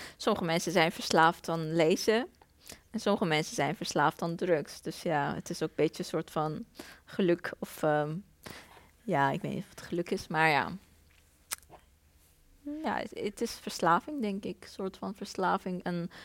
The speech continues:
als je geluk hebt, dan, dan leidt tot een goede, eh, resultaat, een goede leven. En als je niet geluk hebt, dan, eh, kan ook, eh, jou en de anderen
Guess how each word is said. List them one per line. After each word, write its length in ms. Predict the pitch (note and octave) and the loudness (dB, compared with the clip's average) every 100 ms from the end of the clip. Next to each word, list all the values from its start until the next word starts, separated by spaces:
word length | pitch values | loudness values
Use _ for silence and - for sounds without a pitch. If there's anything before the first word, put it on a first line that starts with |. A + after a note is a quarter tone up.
| - - | -20 -14
als 120 | - | -8
je 60 | F#3+ | -4
geluk 340 | - F#3+ F#3 | 2 4 4
hebt, 260 | F#3 F3 - | 0 -2 0
dan, 360 | E3+ E3 E3 C4 A3 - _ _ _ - | 0 -2 -6 -10 -14 -18 _ _ _ -4
dan 280 | E3+ E3 E3 | -2 0 4
leidt 300 | E3 E3+ - | 6 6 2
tot 200 | E3 - | -4 -4
een 160 | D#3+ | -6
goede, 760 | - - F#3+ F#3 F3+ F3+ F3 A#3 - _ - - - - - | -4 2 6 6 6 6 4 -2 -10 _ -18 -18 -18 -20 0
eh, 220 | F#3 F3 | 4 6
resultaat, 760 | F3 F#3 F3+ - E3+ E3 F3 | 4 2 -2 4 6 8 6
een 140 | E3+ F3 | 0 -6
goede 260 | - F3+ | 0 4
leven. 380 | F3 E3+ E3+ - | 6 6 4 2
En 80 | D#3+ | -4
als 160 | D#3+ - | -4 -6
je 80 | |
niet 180 | E3+ E3+ | -8 -8
geluk 300 | - F3 D#3+ | -4 -4 -2
hebt, 220 | E3+ C#3 | -4 -6
dan, 260 | - D#3 D3+ | -6 -6 -6
eh, 60 | D#3+ F#3+ | -6 -8
kan 200 | - D#3 | -6 -6
ook, 180 | D#3 - | -6 -6
eh, 260 | E3 D#3 D#3+ | -4 -2 -2
jou 440 | - D#3 D3+ D3+ - | 0 4 6 6 2
en 120 | D3+ | 0
de 80 | C#3+ | -2
anderen 640 | D#3+ D#3+ D#3+ D#3+ D3+ D#3 | -2 0 0 0 0 -2